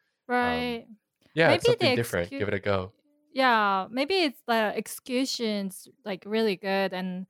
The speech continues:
Speaker 2: you know, I realized it's really well designed or well thought out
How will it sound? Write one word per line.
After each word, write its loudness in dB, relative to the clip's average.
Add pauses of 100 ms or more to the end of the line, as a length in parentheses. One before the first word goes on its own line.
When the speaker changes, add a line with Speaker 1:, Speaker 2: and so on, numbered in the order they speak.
(220)
Speaker 2:
you 4
know, 4
I 4
realized 2
it's -6
really 2
well 2
designed 2
or 2
well 4
thought 2
out 2